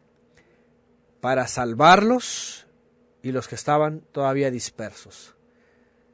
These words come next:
Ya lo dijimos, y aquí lo hemos dicho una y otra vez, ese es el cumplimiento en la sombra profética. ¿Mm? Verso ocho, "Los haré volver para que vivan en Jerusalén,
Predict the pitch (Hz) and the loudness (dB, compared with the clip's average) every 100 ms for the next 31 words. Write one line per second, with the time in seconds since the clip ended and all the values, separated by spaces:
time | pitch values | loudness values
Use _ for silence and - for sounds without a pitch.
0 | _ _ 98 95 107 131 147 170 175 180 | _ _ -16 -10 -4 -4 0 2 2 -2
1 | - - 117 113 110 131 131 127 127 131 | -4 -12 -12 -12 -8 -6 -4 -4 -4 -6
2 | - 139 131 131 135 139 147 165 151 - | -6 -4 -2 -2 2 4 4 2 -2 -10
3 | 135 - 135 127 117 113 117 139 143 143 | -12 -10 -12 -12 -12 -8 -4 -2 -2 0
4 | 151 127 113 127 120 113 101 98 98 - | -2 -4 -10 -12 -12 -12 -14 -16 -16 -16
5 | - - _ _ _ _ 120 139 180 _ | -20 -20 _ _ _ _ -14 -14 -14 _
6 | _ _ - - _ _ _ _ _ _ | _ _ -20 -20 _ _ _ _ _ _
7 | _ _ _ - 123 131 165 175 185 - | _ _ _ -14 -10 -4 2 4 2 0
8 | 170 170 - 131 143 135 147 151 175 170 | -2 -2 -6 -2 0 0 2 4 4 4
9 | 180 160 147 175 202 156 131 135 151 135 | 2 2 0 4 6 6 2 -4 -4 -2
10 | 131 127 135 127 156 160 151 156 151 147 | 0 -2 -4 -4 0 0 0 -2 -2 -2
11 | 143 - 131 135 139 143 160 214 | -2 -4 -2 2 2 2 0 -2